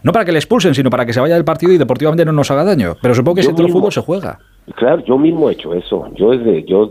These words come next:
Speaker 2: como técnico no estoy orgulloso de ello, pero lo, me, me reía con Aritz Aduriz, que ahora está de asesor de la presidencia de la
Speaker 1: Ujú.
Speaker 2: dirección deportiva de nosotros. Yo molestaba mucho a Aritz cuando jugaba en Atlético de Bilbao, estaba en Valencia.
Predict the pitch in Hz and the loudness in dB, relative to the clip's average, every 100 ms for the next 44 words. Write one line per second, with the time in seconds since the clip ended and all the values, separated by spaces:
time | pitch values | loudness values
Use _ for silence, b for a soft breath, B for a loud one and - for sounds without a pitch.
0 | - 85 82 - 85 85 85 123 165 233 | -4 -6 -6 -6 -4 -2 -2 0 -2 -2
1 | - 87 98 - 135 117 95 98 - 80 | -10 -4 -2 0 0 0 0 -4 -4 -4
2 | 117 233 - - 80 - b b b 87 | -4 -4 -4 -2 -2 -4 b b b -2
3 | 87 90 82 87 82 98 101 101 95 95 | 0 0 0 0 0 0 0 0 0 -2
4 | 95 92 87 98 104 - 80 85 - 85 | -2 -4 -2 -2 -4 -6 -2 -2 -2 -2
5 | 85 - B B B B - 80 80 82 | -2 -4 B B B B -4 -2 -2 -4
6 | - 87 87 80 76 - 76 - 85 85 | -4 0 0 0 -2 -4 -10 -4 -2 -2
7 | 98 76 95 117 156 85 85 80 73 85 | -2 -2 0 0 0 -4 -4 -4 -2 0
8 | 82 80 80 110 131 _ B B B B | 0 -2 -2 -2 -2 _ B B B B
9 | 165 233 254 - 110 104 101 - 92 95 | -2 0 -2 -2 -2 0 -4 -2 0 -2
10 | 92 82 80 76 85 85 80 78 78 73 | -4 -6 -6 -6 -4 -4 -4 -10 -10 -8
11 | 92 76 82 71 67 76 92 104 92 85 | -6 -4 -2 -2 -2 -2 0 0 -2 -4
12 | - 82 76 76 78 78 - 113 | -6 -6 -4 -4 -4 -4 -2 -2